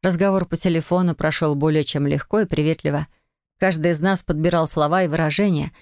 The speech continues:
Оставалось надеяться, что и встреча будет в том же ключе. Вместо того, чтобы отправиться в ресторанчик и пообедать, мы остались рядом с конторой, усевшись на одну из многочисленных лавочек во дворе. Как я ни настраивалась на встречу,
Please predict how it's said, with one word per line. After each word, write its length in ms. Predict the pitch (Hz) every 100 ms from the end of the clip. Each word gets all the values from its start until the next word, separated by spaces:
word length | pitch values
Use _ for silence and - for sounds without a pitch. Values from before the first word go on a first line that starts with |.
| _ _ -
Оставалось 480 | 240 277 285 208
надеяться, 480 | 180 170 208 202 -
что 160 | - 165
и 40 |
встреча 400 | 151 - 226 -
будет 260 | - 139 143
в 60 | -
том 160 | 175
же 100 | 175
ключе. 440 | - 143 - 151 151 _ _ _ _
Вместо 220 | 185 -
того, 220 | - 185 180
чтобы 280 | - 151
отправиться 540 | 175 - 170 160 - 151
в 40 |
ресторанчик 580 | 156 - 151 147 143 -
и 40 |
пообедать, 560 | 143 143 139 160 139 - - _ _ -
мы 140 | 180
остались 440 | 180 - 170 165 -
рядом 280 | 156 147
с 80 | 147
конторой, 460 | 165 151 165 175 147
усевшись 480 | - 151 - 143 -
на 120 | 143
одну 240 | 139 175
из 200 | - 151
многочисленных 840 | 151 151 147 139 196 190 165 160 -
лавочек 520 | 139 143 - - -
во 60 | -
дворе. 360 | 135 - 127 - _ _ _ _ _ _ _
Как 240 | - 254 -
я 140 | 185
ни 100 | 165
настраивалась 720 | 156 156 - 165 156 147 147
на 140 | - 147
встречу, 520 | - 196 190 175